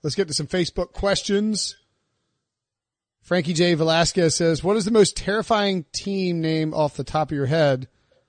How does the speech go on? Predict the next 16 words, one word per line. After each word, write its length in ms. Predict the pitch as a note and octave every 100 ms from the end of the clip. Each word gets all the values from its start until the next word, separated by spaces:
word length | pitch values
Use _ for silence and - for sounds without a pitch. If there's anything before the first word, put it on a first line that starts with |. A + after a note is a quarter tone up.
| _ _
My 180 | - C#3+
lineup 360 | C#3+ D3+ D#3+ D3 _ _ _ _ _ _ -
is 140 | C3
perfect. 460 | - - G#3 D3 C3+
I 60 |
listen 240 | C#3 C#3 D#3
to 60 |
every 160 | C3 C#3
podcast." 500 | E3+ F#3 A2+ D2+ -
Thank 200 | - G3
you, 60 | G#3
Frankie. 420 | D#3 D3+ D3+ D#3
Um, 460 | D#3 D3 C#3 C3+ C3 _ _ _ -
terrifying 360 | G3 E3 D#3
team 320 | C3+ - F3 D#3
name? 340 | D3 F#3+ E4